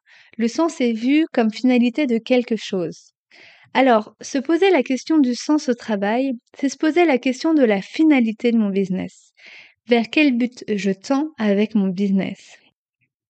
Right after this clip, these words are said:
Et ici, je reprendrai les données de l'insee évoquées plus haut, qui évoquent la motivation d'être indépendant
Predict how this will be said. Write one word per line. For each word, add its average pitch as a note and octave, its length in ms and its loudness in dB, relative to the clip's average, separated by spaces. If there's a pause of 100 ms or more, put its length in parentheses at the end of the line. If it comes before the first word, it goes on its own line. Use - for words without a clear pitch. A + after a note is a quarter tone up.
(160)
Et B3 80 4
ici, C#4 380 4
je D#4 120 2
reprendrai C4 500 4
les C4+ 100 6
données G#3+ 280 2
de G3+ 80 -4
l'insee A#3 500 2
évoquées G3 400 -4
plus C4 240 -2
haut, E4 140 0 (380)
qui A#3 200 0
évoquent B3 320 2
la G3+ 120 -2
motivation G3+ 540 -4
d'être F#3 320 -2
indépendant B3 1040 2